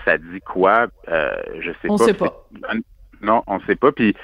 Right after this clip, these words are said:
Speaker 1: euh, honnêtement, il y a des vraiment, je suis, je suis un peu d'accord avec toi, les dialogues, des fois, ça, ça, ouais, on dirait que ça,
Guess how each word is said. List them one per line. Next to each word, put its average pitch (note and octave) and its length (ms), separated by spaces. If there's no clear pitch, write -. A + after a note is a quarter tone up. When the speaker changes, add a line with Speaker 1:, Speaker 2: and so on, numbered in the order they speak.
Speaker 1:
euh, E2 540
honnêtement, A2 320
il B2+ 80
y A2+ 40
a G2+ 40
des F#2 160
vraiment, F#2+ 440
je F#2 100
suis, - 120
je F#2+ 80
suis G#2 100
un F2+ 40
peu A2 80
d'accord G#2 240
avec F2 160
toi, A2 100
les F#2+ 140
dialogues, G2 440
des G#2 180
fois, - 220
ça, E2 320
ça, C2 480
ouais, F#2+ 160
on F#2 140
dirait F#2+ 160
que - 80
ça, F#2+ 80